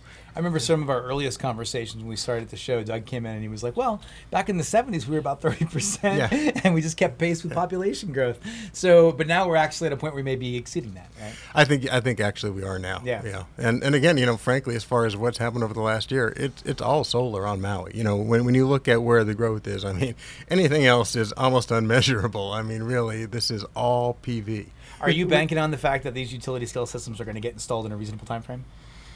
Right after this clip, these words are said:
Speaker 1: I mean, where are you at with the Ubin letter? You know, the, the, in talking about the concern of this actually happening at pace.
Speaker 2: I think that this is going to be the great test of the P U C.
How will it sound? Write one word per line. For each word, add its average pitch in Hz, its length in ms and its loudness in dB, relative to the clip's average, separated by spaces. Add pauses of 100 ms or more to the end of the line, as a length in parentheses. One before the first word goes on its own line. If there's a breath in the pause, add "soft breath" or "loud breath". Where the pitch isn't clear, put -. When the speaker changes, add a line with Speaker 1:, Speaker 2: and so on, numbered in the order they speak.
(460 loud breath)
Speaker 1:
I 135 60 -4
mean, 135 180 2
where 160 120 8
are 165 40 6
you 160 120 6
at 139 80 2
with 131 100 0
the 135 60 0
Ubin 123 260 -2
letter? 104 240 -8 (680 loud breath)
You 143 100 -6
know, 113 260 -6
the, 117 180 -4
the, 107 360 -10 (380)
in 113 100 -10
talking 113 320 -2
about 107 240 -6
the 113 120 -12
concern 113 360 -6
of 104 80 -8
this 107 160 -10
actually 104 300 -10
happening 101 320 -10
at 95 80 -16
pace. - 320 -14 (240)
Speaker 2:
I - 260 -4
think 220 320 2
that 151 300 2
this 135 420 -4
is 139 140 -4
going 123 240 0
to 113 40 -2
be 113 140 -2
the 107 80 -4
great 107 260 -2
test 104 380 -4
of 101 160 -10
the 104 100 -10
P 101 180 -10
U 98 100 -8
C. - 260 -6